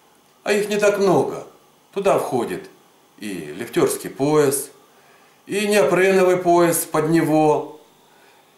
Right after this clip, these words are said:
туда входят и кистевые бинты, и лямки, туда входят и перчатки, там же и наколенники, и налокотники,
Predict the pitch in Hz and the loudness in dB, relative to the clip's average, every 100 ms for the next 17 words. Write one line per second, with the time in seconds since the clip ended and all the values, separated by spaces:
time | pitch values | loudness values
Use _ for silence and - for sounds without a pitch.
0 | _ _ _ - 175 214 - 170 156 131 | _ _ _ -8 0 2 2 0 2 0
1 | - - - 101 87 80 - 110 - 147 | -2 -8 -14 -12 -12 -14 -14 -8 -6 -2
2 | 139 156 117 95 - - _ _ _ _ | 0 0 0 -4 -10 -20 _ _ _ _
3 | _ 98 104 87 - 113 131 131 - - | _ -16 -16 -14 -8 -4 -4 -8 -14 -8
4 | 143 135 123 117 107 - 92 _ _ _ | -4 0 0 -2 -6 -12 -18 _ _ _
5 | 90 147 175 160 135 123 - - _ - | -8 0 0 2 0 0 -4 -10 _ -10
6 | 196 226 - 135 127 135 - 180 180 - | -2 0 0 2 2 2 0 -4 -6 -8
7 | - _ _ _ _ _ _ _ _ _ | -20 _ _ _ _ _ _ _ _ _
8 | _ _ 220 240 160 147 135 - - - | _ _ 0 2 2 0 -2 -2 -10 -20
9 | _ - 247 208 - 117 113 151 202 196 | _ -6 -2 0 0 0 0 2 2 2
10 | 196 - 185 180 - - _ _ 165 208 | 0 -2 -6 -6 -10 -20 _ _ -4 0
11 | 180 135 - - 135 151 147 147 139 131 | 2 2 0 -2 0 0 0 -2 -2 -6
12 | 123 123 | -8 -8